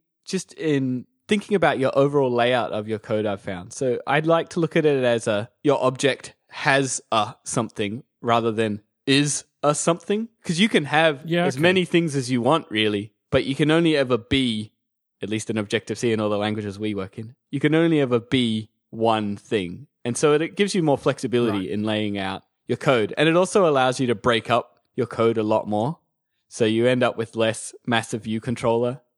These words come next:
Speaker 1: and much more manageable small files that kind of, um, divide up the responsibility really nice.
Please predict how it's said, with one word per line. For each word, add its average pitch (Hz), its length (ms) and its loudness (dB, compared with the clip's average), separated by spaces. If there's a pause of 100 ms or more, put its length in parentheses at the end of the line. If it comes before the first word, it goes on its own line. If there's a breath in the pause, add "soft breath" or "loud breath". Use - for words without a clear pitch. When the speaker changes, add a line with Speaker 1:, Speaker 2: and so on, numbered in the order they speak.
Speaker 1:
and 107 200 -2
much 120 300 -2
more 110 160 -2
manageable 107 720 -4
small 110 560 0
files 120 600 -2 (200)
that 104 220 -2
kind 123 240 0
of, 107 120 -2
um, 98 360 -4 (640)
divide 123 320 4
up - 160 -2
the 123 120 0
responsibility 131 800 0
really 131 520 0
nice. 113 480 -4